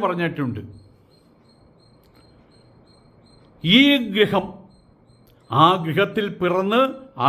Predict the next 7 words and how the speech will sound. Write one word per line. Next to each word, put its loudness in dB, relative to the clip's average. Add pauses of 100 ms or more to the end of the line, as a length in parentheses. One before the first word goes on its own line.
(120)
ഗൃഹത്തിൽ -2
നിന്ന് 0
പുറത്തേക്ക് -4
കടക്കണം. -4 (840)
ഈ 10 (180)
കാണുന്നതും -2 (100)
കേൾക്കുന്നതും 0